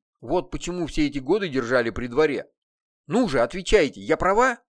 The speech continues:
Почти прохрипела она и коснулась собственных волос. Меня держали потому, что я тоже счастливица и не представляла более ценности для короля. Всего лишь признание,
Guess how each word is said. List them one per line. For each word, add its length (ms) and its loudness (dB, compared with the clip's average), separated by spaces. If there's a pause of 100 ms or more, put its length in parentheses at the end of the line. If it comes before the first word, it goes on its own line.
(460)
Почти 380 -2
прохрипела 640 0
она 220 0
и 80 0
коснулась 500 -4
собственных 500 -6
волос. 440 0 (240)
Меня 280 -2
держали 440 2
потому, 680 -2 (100)
что 260 -4
я 160 2
тоже 320 -2
счастливица 760 -8
и 180 -10
не 140 -6
представляла 760 0
более 360 -4
ценности 560 -8
для 180 -8
короля. 440 -2 (760)
Всего 240 -2
лишь 180 -8
признание, 680 -2